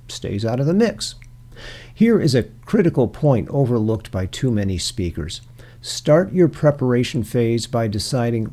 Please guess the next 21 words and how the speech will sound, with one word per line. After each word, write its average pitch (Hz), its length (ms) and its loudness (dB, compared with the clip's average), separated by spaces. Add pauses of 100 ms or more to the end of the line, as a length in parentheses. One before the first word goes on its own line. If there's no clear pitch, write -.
what 135 400 0 (160)
you 131 320 4
want 113 480 -2
to 123 100 -6
say. 104 540 0 (360)
Then 143 600 4 (200)
build 127 420 4
your 143 180 2
slideshow 113 840 0
around 120 840 0
that 113 280 -2
message. 123 640 -2 (400)
Let 160 320 4
your 143 180 6
message, 123 640 4
not 127 580 0
your 143 180 6
slides, 131 800 2
drive 113 480 -2
your 117 200 -2
presentation. 113 920 -2